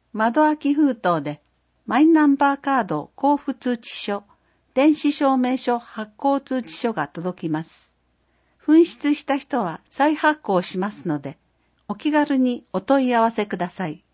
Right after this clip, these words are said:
水色の窓開き封筒の写真が掲載されています。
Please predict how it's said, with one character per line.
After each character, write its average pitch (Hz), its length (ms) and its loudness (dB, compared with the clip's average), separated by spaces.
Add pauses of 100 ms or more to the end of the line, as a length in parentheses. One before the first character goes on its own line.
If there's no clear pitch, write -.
(760)
水 220 320 0
色 262 260 2
の 226 240 0 (220)
窓 233 280 4
開 302 140 4
き 285 140 2
封 277 240 0
筒 170 240 2
の 151 120 4
写 175 140 -6
真 214 320 -4
が 196 240 -6 (100)
掲 220 200 0
載 208 240 0
さ 190 160 -2
れ 180 80 -2
て 175 160 -4
い 165 100 0
ま 151 140 -4
す。 - 200 -20